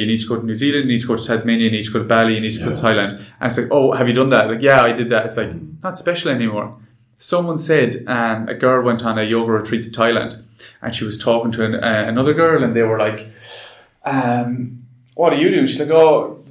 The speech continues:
Speaker 1: the, the, the girl I know was talking to another girl and said, uh, like, 'What, what are you doing here?'" She's like, "Oh, I just decided to come on a yoga retreat to Thailand." And she's like, "Oh, that's so cool." And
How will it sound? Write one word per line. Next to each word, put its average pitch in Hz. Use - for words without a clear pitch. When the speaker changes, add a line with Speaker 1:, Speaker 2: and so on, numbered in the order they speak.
Speaker 1:
the, 147
the, 127
the 123
girl 147
I 147
know 123
was 113
talking 120
to 113
another 117
girl 107
and 107
said, 104
uh, 104
like, 98
'What, 113
what 120
are 117
you 120
doing 110
here?'" 101
She's -
like, 131
"Oh, 151
I 156
just 135
decided 107
to -
come 107
on 104
a -
yoga 104
retreat 101
to -
Thailand." 101
And -
she's -
like, -
"Oh, 190
that's 190
so 113
cool." 151
And 113